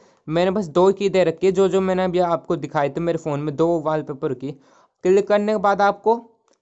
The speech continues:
फिर इस फोटो पे क्लिक करना है। ये देखिए, इसको डाउनलोड करने के लिए आपको यहाँ से हो जाएगा ऑप्शन वाले बटन से, इधर से। देखिए, डाउनलोड हो चुका है। अब आपको इसको सेट कर, कै-, सेट कैसे करना है वो भी मैं बताता हूँ।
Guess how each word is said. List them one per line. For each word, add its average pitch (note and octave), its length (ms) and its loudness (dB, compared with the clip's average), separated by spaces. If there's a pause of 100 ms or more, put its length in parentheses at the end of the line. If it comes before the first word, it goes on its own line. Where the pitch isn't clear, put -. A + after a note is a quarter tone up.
फिर E3 460 -4
इस F3+ 160 -2
फोटो F3 280 0
पे F3+ 100 -8
क्लिक F#3+ 260 -2
करना F3 240 0
है। G3 140 -4 (1200)
ये D#3 180 0
देखिए, C#3 320 -2
इसको D#3+ 220 -4
डाउनलोड F#3+ 380 2
करने F#3+ 220 0
के F#3+ 100 -6
लिए F#3+ 100 0
आपको F#3 260 -4
यहाँ C#3 160 0
से C3+ 120 -4
हो D3+ 80 2
जाएगा C#3+ 300 0
ऑप्शन F#3 260 -2
वाले F3 180 -2
बटन E3+ 280 -4
से, F#3+ 220 -10 (340)
इधर D3+ 240 -2
से। F#3 220 -8 (840)
देखिए, D#3 300 0
डाउनलोड F3+ 360 0
हो D#3+ 100 2
चुका D3 260 -2
है। E3+ 200 -4 (220)
अब E3 220 -2
आपको F#3+ 340 0
इसको G3+ 180 -8
सेट D#3+ 340 0
कर, G#3 180 0 (260)
कै-, G3 180 2
सेट F3 380 0
कैसे G3+ 240 -2
करना G3 220 0
है G3 60 0
वो G3 140 2
भी G3 120 0
मैं G3 120 -4
बताता D#3+ 360 0
हूँ। F#3 180 0